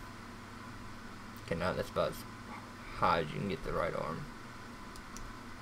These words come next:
The arms both can go three sixty. I'm not gonna go over the other arm 'cause, I mean,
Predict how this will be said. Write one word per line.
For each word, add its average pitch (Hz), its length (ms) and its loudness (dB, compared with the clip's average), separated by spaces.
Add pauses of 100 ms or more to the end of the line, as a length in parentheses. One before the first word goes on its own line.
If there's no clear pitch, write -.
(960)
The 107 100 6
arms 110 280 10
both 110 280 12
can 110 120 4
go 107 220 12
three 107 240 6
sixty. 98 540 4 (4000)
I'm 107 120 8
not 104 100 10
gonna 98 140 8
go 98 140 12
over 82 100 8
the 95 120 8
other 87 120 10
arm 92 220 8
'cause, 95 120 4
I 95 200 4
mean, 95 180 4